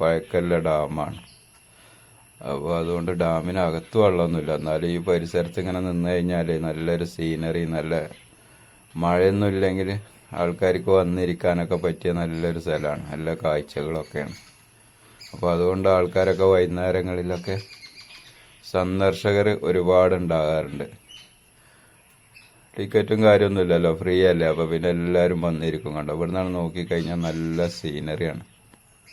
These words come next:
അങ്ങനെയുള്ള കുറേ കാഴ്ചകളൊക്കെ ഇങ്ങനെ കാണാം. പിന്നെ വന്നിരിക്കാനൊക്കെ കുറേ പാ-, പാറക്കല്ലുകളും അതും ഇതൊക്കെ ഉണ്ട്. പിന്നെ പുതിയതായിട്ട് ഇവിടെ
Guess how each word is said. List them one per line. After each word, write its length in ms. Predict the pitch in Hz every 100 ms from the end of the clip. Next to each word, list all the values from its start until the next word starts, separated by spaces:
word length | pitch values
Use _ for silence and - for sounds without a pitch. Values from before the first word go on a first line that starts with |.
| - _ _ _ _ _ _ _ _ _ _ _ - -
അങ്ങനെയുള്ള 360 | 85 98 101 104 98
കുറേ 160 | 98 95 92
കാഴ്ചകളൊക്കെ 640 | 90 85 85 90 85 87 87
ഇങ്ങനെ 240 | 87 85 85
കാണാം. 280 | 80 80 78
പിന്നെ 200 | 78 87 87
വന്നിരിക്കാനൊക്കെ 760 | 87 90 90 82 87 90 90 90
കുറേ 180 | 90 87 87 85
പാ-, 240 | 85 80 85
പാറക്കല്ലുകളും 920 | 85 87 - 90 90 87 90 87 87
അതും 240 | 82 87 85
ഇതൊക്കെ 280 | 85 - 80
ഉണ്ട്. 120 | 78 78
പിന്നെ 140 | 82 85
പുതിയതായിട്ട് 560 | 90 92 92 101 98 104
ഇവിടെ 160 | 101